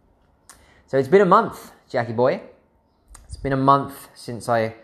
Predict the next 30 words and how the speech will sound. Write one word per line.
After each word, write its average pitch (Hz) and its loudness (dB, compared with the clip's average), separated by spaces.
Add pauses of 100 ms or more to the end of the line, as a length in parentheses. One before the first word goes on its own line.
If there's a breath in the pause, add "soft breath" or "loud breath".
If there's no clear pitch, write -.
(360 soft breath)
posted 120 -6
my 113 -4
last 113 0 (680)
podcast, 120 -2 (280)
and 117 -8 (680 soft breath)
there's 127 -10
part 208 2
of 214 -2
me 208 -2
that 170 -6
feels 170 -4 (960)
like 127 -2
I 120 -2
failed 147 0 (340)
because, 117 -12
you 123 -6
know, 120 -2
I 120 -2
set 131 -2
out 135 4
to 120 -12
do 123 -4
this 117 -10
three 131 -6
hundred 131 -6
and 117 -8
sixty-five 127 -2
day 120 0
podcast 120 -6 (240)
challenge, 120 -4